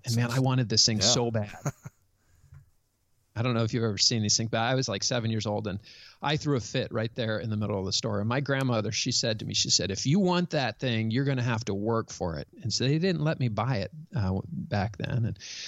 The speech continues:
Speaker 1: I remember my grandma, she would pay me to do dishes. I'd find quarters in the couch.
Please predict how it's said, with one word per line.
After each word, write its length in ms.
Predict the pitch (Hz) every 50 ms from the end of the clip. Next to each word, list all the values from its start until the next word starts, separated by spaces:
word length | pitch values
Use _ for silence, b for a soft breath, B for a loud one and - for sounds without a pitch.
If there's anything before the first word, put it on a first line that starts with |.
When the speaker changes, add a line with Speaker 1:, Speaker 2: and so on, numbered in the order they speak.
| B B B B B B B
Speaker 1:
I 140 | 123 135 165
remember 400 | 185 180 180 185 190 190 196 185
my 160 | 165 147 131
grandma, 420 | 123 135 131 143 160 170 170 170 156
she 240 | 147 - - 160
would 160 | 156 147 127 -
pay 240 | - 151 147 151
me 160 | 156 156 151 147
to 160 | 123 117 110
do 240 | 110 113 127 113 107
dishes. 640 | 107 - 170 165 - - 165 160 160 156 143 -
I'd 160 | 107 107 107
find 340 | - 107 110 117 107 107 110
quarters 540 | - - 143 139 139 135 143 143 135 - -
in 80 | 104
the 160 | 95 73 67 -
couch. 680 | - - 151 147 151 156 156 - - - - -